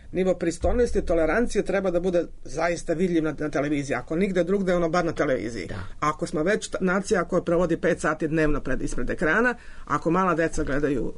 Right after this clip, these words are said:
Speaker 1: ako bebe počinju sa bebi kanalom pa nastavljaju da, da, da gledaju, znači to je ono, to je najveći uticaj. Roditelji više nemaju vremena da budu sa, sa decom, radna vremena su takva, pogotovo u Beogradu, veliki grad, ovo ono.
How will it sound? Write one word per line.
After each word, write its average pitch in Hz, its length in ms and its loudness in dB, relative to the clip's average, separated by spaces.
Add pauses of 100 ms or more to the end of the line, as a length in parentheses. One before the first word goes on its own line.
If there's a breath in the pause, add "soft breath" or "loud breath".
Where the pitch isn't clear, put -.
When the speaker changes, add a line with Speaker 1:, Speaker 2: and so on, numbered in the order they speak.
(120)
Speaker 1:
ako 143 220 -4
bebe 160 260 2
počinju 156 360 0
sa 151 100 -2
bebi 151 240 2
kanalom 160 380 0
pa 160 100 -2
nastavljaju 147 400 0
da, 127 120 2
da, 123 140 0
da 147 100 0
gledaju, 175 360 2
znači 175 280 -2
to 190 160 0
je 185 60 4
ono, 180 220 2 (240 loud breath)
to 165 80 0
je 156 40 4
najveći 180 440 2
uticaj. 101 420 -4
Roditelji 170 400 0
više 156 260 0
nemaju 165 280 2
vremena 160 320 0
da 143 100 -2
budu 147 200 2
sa, 120 300 0
sa - 120 -4
decom, 180 340 2
radna 165 240 0
vremena 151 340 0
su 127 160 -6
takva, 190 340 0 (380 loud breath)
pogotovo 165 360 0
u 135 40 0
Beogradu, 160 380 2
veliki 151 320 0
grad, 165 320 0
ovo 147 220 0
ono. 196 160 2